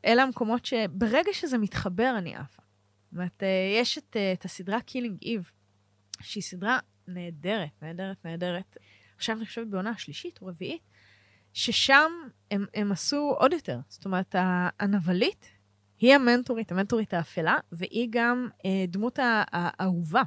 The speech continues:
של הגיבורה. זאת אומרת, היא גם וגם וגם,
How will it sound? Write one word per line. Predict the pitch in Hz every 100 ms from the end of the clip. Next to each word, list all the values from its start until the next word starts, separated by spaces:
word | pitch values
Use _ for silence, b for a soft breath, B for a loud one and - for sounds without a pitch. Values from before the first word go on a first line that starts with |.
| -
של | - 175
הגיבורה. | 160 156 165 - - b b b b
זאת | -
אומרת, | 190 190
היא | 202 156
גם | 214 285 302
וגם | 226 190 220 254 208
וגם, | 180 214 254 269